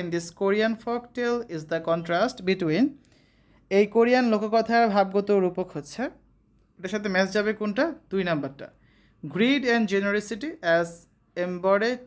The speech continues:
by the two brothers Nobu and Hangbu," যেখানে হাংবু দয়া, উদারতা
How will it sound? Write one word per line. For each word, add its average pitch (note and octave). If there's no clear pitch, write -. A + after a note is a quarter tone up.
by D#3
the D#3+
two F#3+
brothers F3
Nobu D3+
and D3+
Hangbu," F#3
যেখানে A#3
হাংবু G3+
দয়া, E3+
উদারতা F3+